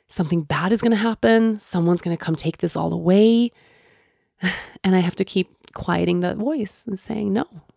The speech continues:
no, like, we do deserve these good things." It, there's no such thing as too much of something good. And I don't have to apologize. I don't have to justify. I don't have to minimize. Like, I'm allowed to stand tall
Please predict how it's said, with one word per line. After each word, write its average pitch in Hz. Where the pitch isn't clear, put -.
no, 262
like, -
we 202
do 202
deserve 175
these 170
good 170
things." 160
It, 185
there's 190
no 202
such 208
thing 202
as -
too 214
much 196
of 180
something 185
good. -
And 175
I 175
don't 185
have 185
to -
apologize. 190
I -
don't 190
have 170
to 180
justify. 185
I 190
don't 185
have 185
to 185
minimize. 175
Like, -
I'm 180
allowed 165
to 170
stand 160
tall -